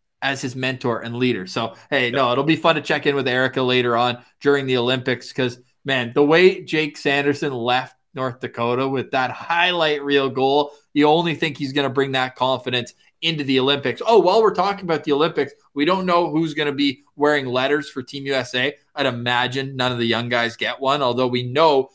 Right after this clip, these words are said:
Speaker 1: Jake Sanderson, two-year captain at the U S N T D P, assistant captain at the University of North Dakota, captain of the World Junior team.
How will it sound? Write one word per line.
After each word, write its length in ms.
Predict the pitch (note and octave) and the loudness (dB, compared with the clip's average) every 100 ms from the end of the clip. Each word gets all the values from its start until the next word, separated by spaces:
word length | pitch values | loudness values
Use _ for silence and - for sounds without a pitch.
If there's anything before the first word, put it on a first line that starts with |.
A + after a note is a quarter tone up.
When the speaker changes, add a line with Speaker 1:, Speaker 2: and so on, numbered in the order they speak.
| _ | _
Speaker 1:
Jake 220 | - C#3+ C#3 | -2 -2 2
Sanderson, 580 | D#3+ F3 F3 - C3 - _ - | 2 4 2 0 -4 -4 _ -8
two-year 400 | - G#3 F#3+ F#3 | -2 2 4 2
captain 500 | F#3 F3 F#3 F#3+ D#3+ | 0 -4 -4 -4 -4
at 100 | D3 | -4
the 80 | D3 | -2
U 120 | D#3+ | 0
S 240 | D3+ D3 | 0 -2
N 160 | D3+ C#3+ | -6 -4
T 140 | D#3 | -2
D 140 | D3 C3+ | 0 -2
P, 440 | E3 E3 C3 B2+ _ _ | 0 0 0 -4 _ _
assistant 500 | B2+ - G3 F#3+ F#3 | -6 2 2 2 -4
captain 480 | E3+ E3 D#3+ E3+ D#3 _ - | 0 -2 0 -2 -4 _ -10
at 160 | D3+ C#3+ | -8 -2
the 80 | |
University 460 | D3+ D#3 D#3+ D3+ D3+ | -2 0 0 -2 -2
of 60 | D3 | 0
North 180 | D3 | -2
Dakota, 540 | D3 - D#3 D#3+ C3+ - _ | -2 0 4 4 2 -2 _
captain 520 | - F3+ G3+ F#3 C#3+ B2+ _ | -4 -2 -2 -2 -6 -6 _
of 160 | D3 D3 | -6 -2
the 80 | D3+ | 0
World 300 | D#3 D#3 B2+ | 4 2 2
Junior 300 | D3 E3+ E3 | -2 -2 -2
team. 380 | - B2 A#2 | -2 -4 -4